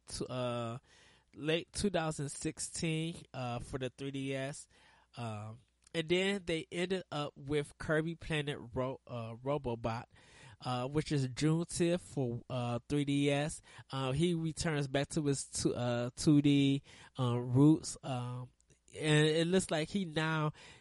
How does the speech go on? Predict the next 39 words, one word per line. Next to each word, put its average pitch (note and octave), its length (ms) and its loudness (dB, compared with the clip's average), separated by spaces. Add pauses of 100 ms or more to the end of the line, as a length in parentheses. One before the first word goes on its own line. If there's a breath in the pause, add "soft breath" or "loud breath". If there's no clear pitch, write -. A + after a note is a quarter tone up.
not D3+ 240 2
only D3 640 4
takes - 360 -2
their C3+ 180 0
powers, C#3+ 460 -2
he F3+ 100 -2
takes - 320 0
their C3 200 4
robots C3+ 540 2
and C#3+ 160 -6
can C3+ 180 -4
use C#3 280 0
it C3+ 180 0
without C3 300 -2
the C3+ 80 -4
level. B2+ 480 0 (260 loud breath)
Um, C#3 180 2
it D3+ 160 4
will F3 180 8
have E3+ 280 2
amiibo D3 500 -2
functionality. C#3 1080 -2 (280 loud breath)
Um, C#3 200 2
it E3+ 100 0
looks D#3+ 320 -2 (200)
really D3+ 320 6
good. C#3+ 420 4
I C3+ 120 0 (260)
really D3+ 200 4
cannot C3 520 0
wait. C3+ 320 0
So C3+ 260 0
happy. C3 400 0 (240 loud breath)
So D3 560 4 (460)
I, D3+ 120 -2 (100)
I F3 180 2
got E3 320 2
to D#3 100 -4
say, C#3 400 2